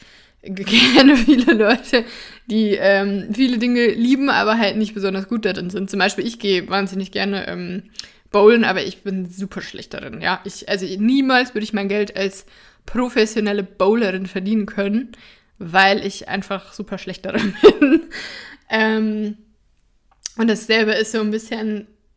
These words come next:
mit die Welt braucht's und, ähm, du kannst dafür bezahlt werden.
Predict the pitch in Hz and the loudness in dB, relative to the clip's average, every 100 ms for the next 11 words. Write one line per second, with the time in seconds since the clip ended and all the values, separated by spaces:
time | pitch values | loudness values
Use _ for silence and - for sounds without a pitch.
0 | _ 208 202 226 220 - 214 202 214 214 | _ -6 0 0 0 -6 -2 2 2 2
1 | 226 220 240 - - - 208 214 214 208 | 4 6 6 0 -12 -8 -4 0 -2 -4
2 | - _ _ 196 202 190 185 185 202 214 | -14 _ _ -2 0 -2 -6 -6 -4 -4
3 | 214 196 202 190 185 - 214 254 - 180 | -2 -6 -8 -12 -8 0 4 2 0 -6
4 | 180 202 233 | -4 -4 -8